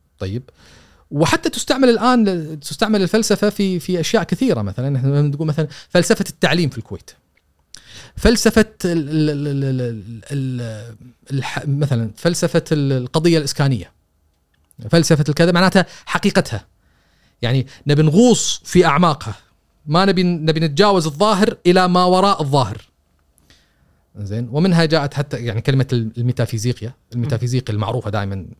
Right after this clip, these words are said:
دائمًا نسمعها، هي، هي ما وراء الظواهر، الأشياء ال-، ال-، ال-، ال-، الغيبيات، ما وراء،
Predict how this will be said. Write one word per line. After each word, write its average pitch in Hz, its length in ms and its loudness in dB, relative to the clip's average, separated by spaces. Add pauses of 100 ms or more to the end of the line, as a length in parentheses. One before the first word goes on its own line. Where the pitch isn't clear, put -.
(540)
دائمًا 110 180 -8
نسمعها، 160 340 -6
هي، 220 160 4
هي 175 220 4
ما 170 100 2
وراء 170 280 2
الظواهر، 123 380 -2
الأشياء 107 460 -6
ال-، 101 300 -6
ال-، 98 140 -8
ال-، 92 480 -10
ال-، 113 160 -8
الغيبيات، 113 600 -2 (140)
ما 95 60 -6
وراء، 92 320 -8